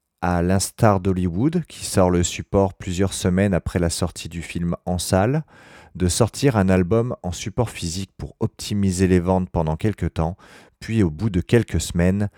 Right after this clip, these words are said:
le distribuer sur les plateformes de streaming, le meilleur des deux mondes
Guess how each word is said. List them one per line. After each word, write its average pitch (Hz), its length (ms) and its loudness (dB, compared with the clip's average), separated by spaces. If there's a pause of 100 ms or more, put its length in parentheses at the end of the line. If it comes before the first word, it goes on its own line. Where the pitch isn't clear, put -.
(200)
le 82 180 -2
distribuer 87 720 -2
sur 82 200 -4
les 85 100 2
plateformes 98 560 0
de 90 120 -2
streaming, 92 640 -2 (320)
le 98 200 2
meilleur 98 420 4
des 90 120 2
deux 80 140 2
mondes 107 340 -2